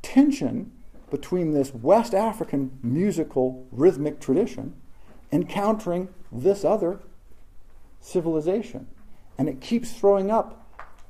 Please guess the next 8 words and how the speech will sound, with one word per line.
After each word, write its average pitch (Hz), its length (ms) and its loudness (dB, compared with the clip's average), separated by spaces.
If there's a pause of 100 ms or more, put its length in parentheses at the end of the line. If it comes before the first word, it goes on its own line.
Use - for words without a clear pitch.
(720)
musical 175 800 4
forms, 127 440 0
artistic - 500 0
forms 156 260 0
that 151 80 6
are 143 80 6
so 247 280 4
powerful 233 760 2